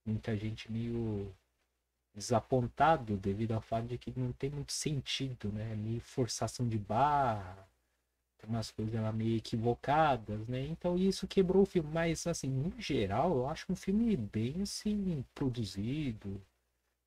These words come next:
E fora que o diretor, tem muita gente que não gosta dele, né? Não gosta nem pelo, pelo fato dele fazer um filme bom, mas sim pela pessoa.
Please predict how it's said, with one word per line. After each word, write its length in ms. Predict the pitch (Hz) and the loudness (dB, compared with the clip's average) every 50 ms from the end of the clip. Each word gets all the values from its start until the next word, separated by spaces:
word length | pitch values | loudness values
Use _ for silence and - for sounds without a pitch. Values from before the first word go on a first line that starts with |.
| _ - | _ -2
E 160 | 180 180 160 | 0 0 0
fora 460 | - - - - 135 147 170 190 190 | 0 -4 0 2 4 4 6 6 4
que 760 | 185 - - - 208 208 202 196 185 170 156 135 120 113 107 107 - _ _ _ _ _ _ _ _ _ | 2 2 2 2 4 4 6 6 4 4 4 2 0 -2 -2 -6 -10 _ _ _ _ _ _ _ _ _
o 80 | 147 147 | -12 -10
diretor, 760 | 135 - 143 139 131 123 - - 143 160 175 185 185 180 165 165 147 123 - _ _ _ _ _ _ _ _ _ _ _ _ _ _ | -8 -4 0 0 0 0 0 -2 -2 2 2 4 2 2 0 -2 -4 -8 -10 _ _ _ _ _ _ _ _ _ _ _ _ _ _
tem 120 | - 139 | -6 -4
muita 340 | 120 123 139 156 - - 131 | -4 -4 -4 -4 -2 0 0
gente 280 | 117 131 151 - - - | 2 0 0 -2 -6 -6
que 500 | - - 175 165 151 139 127 110 101 104 - _ _ _ | -2 0 2 2 2 2 0 0 -2 -4 -8 _ _ _
não 280 | 117 117 135 156 139 104 | -4 -2 -2 0 0 0
gosta 480 | - 98 101 139 165 - - - 95 | 2 4 4 4 4 2 0 -2 -2
dele, 280 | 90 90 90 98 98 98 | -2 -2 -2 -2 -2 -4
né? 180 | 98 104 107 - - _ _ _ _ _ _ _ - | -4 -6 -6 -8 -10 _ _ _ _ _ _ _ -4
Não 200 | 117 120 120 120 | -2 0 0 2
gosta 340 | 127 135 151 - - - | 2 2 2 0 -2 -4
nem 200 | 143 139 143 165 | -4 -4 -4 -4
pelo, 720 | - - - 180 180 180 170 147 139 135 120 110 104 101 - - _ _ _ _ _ _ _ _ _ _ | -2 0 2 4 4 4 4 4 4 4 4 4 2 -2 -4 -10 _ _ _ _ _ _ _ _ _ _
pelo 180 | - 110 107 | 0 0 0
fato 360 | - - - 110 117 110 113 | 0 0 0 0 0 0 0
dele 200 | 107 107 113 110 | 0 2 2 0
fazer 320 | 110 - - 110 104 101 110 | 0 -2 -6 -8 -6 -4 -6
um 80 | 104 | -6
filme 340 | - - - 117 107 104 101 | -6 -4 -2 -2 0 0 -2
bom, 200 | 98 - 98 95 | -2 -4 -6 -4
mas 260 | 98 104 107 107 104 | -4 -2 -2 -2 -2
sim 240 | - - - - 143 139 | -4 -4 -6 -6 -6 -6
pela 220 | - 143 147 151 | -4 -4 -4 -4
pessoa. 920 | - - - 165 156 - - - - - - - 131 143 165 151 127 104 | -6 -2 -2 -2 -2 -2 -4 -6 -6 -6 -2 -2 0 2 4 4 2 2